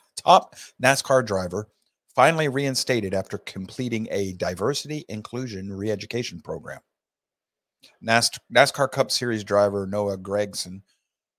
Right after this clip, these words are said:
who was shipped into limbo in August for liking a George Floyd meme that depicted Floyd as a crab, has been reinstated.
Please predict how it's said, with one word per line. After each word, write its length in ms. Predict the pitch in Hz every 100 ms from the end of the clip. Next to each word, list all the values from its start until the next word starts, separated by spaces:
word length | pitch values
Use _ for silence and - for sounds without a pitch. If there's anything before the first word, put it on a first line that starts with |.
| _
who 100 | 131
was 220 | 117 110 -
shipped 380 | - - 156 -
into 180 | 123 117
limbo 460 | 104 147 123 104 98
in 120 | 95
August 440 | 117 107 95 -
for 460 | - 98 95 90 - _ _
liking 1040 | 107 101 113 143 180 - 104 98 101 135 135
a 200 | 104 101
George 400 | 98 120 131 117
Floyd 460 | - 117 120 117 98
meme 400 | 98 98 110 101
that 220 | 101 104
depicted 460 | 104 110 - 101
Floyd 320 | - 98 98 98
as 160 | 95
a 60 | 92
crab, 680 | - - 117 92 92 101
has 320 | - 101 104 104
been 260 | 101 104
reinstated. 800 | 92 101 113 110 - - 98 87